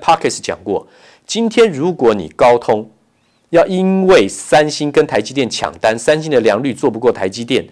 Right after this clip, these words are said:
只能杀价竞争，可以打六折、七折去抢五奈米的订单，你高通为了省这个费用，去找三星把你的旗舰机种包给他做，这么重大的决定，你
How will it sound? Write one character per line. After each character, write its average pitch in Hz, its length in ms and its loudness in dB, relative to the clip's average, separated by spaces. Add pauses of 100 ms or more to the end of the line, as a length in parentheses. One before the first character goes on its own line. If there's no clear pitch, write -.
(160)
只 104 140 -8
能 113 100 0
杀 139 300 4
价 127 180 4
竞 110 220 -6
争， 101 240 -2 (640)
可 - 120 0
以 185 40 0
打 117 220 4
六 170 140 6
折、 135 140 2
七 139 220 -4
折 131 100 4
去 139 160 -4
抢 - 420 -2 (800)
五 113 180 0
奈 143 180 4
米 95 120 -4
的 90 120 -4
订 101 200 -4
单， 85 240 -2 (1120)
你 110 300 -4 (380)
高 160 220 6
通 165 220 2
为 175 100 6
了 135 80 6
省 95 240 0
这 127 120 -2
个 113 100 2
费 123 240 0
用， 104 200 2 (380)
去 156 160 -2
找 95 240 2
三 139 320 0
星 135 240 -4
把 131 220 0
你 123 100 -2
的 98 180 -4
旗 - 260 -6
舰 123 220 0
机 127 140 -8
种 95 200 -4 (100)
包 151 180 6
给 104 120 -4
他 104 160 0
做， 98 280 -2 (100)
这 - 220 0
么 131 80 4
重 147 240 0
大 123 140 4
的 104 100 -2
决 95 180 -8
定， 110 240 -8 (460)
你 120 120 -8